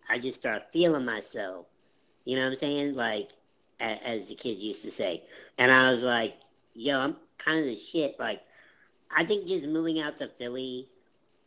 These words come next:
on a one-way ticket and doing all this shit, I was, I was bold. I was just like, "Yo, don't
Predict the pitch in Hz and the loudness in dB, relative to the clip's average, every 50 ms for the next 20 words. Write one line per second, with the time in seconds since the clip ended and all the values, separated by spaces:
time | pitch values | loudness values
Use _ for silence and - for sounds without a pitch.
0 | _ _ - 135 127 117 107 101 120 123 123 123 123 123 120 117 - - 127 120 | _ _ -6 -4 -2 -2 -2 -2 -2 -2 -2 -2 -2 -2 -4 -4 -6 -8 -8 -6
1 | - 143 135 131 131 - - - 120 117 107 104 113 117 120 113 113 110 110 107 | -2 -2 0 0 0 -2 -4 -6 -4 -4 -4 -4 -2 -2 -2 -2 -2 -2 -2 -4
2 | 95 - - - 123 120 123 127 123 - - - - - _ _ 123 143 160 156 | -6 -8 -10 -8 -4 -2 -2 -2 -2 -6 -12 -20 -20 -20 _ _ 6 6 6 6
3 | 123 113 117 110 - 131 143 160 156 123 107 92 - - 117 120 104 - 85 80 | 4 2 -2 -2 2 2 4 4 4 2 -2 -4 -4 -4 -4 -4 -4 -8 -14 -20
4 | - _ _ _ _ _ _ - 135 139 151 156 131 123 113 - 123 110 107 98 | -20 _ _ _ _ _ _ 2 2 4 4 2 0 -2 -6 -6 -6 -6 -6 -6
5 | 113 123 117 113 107 117 120 117 | -4 -4 -4 -4 -4 -6 -8 -10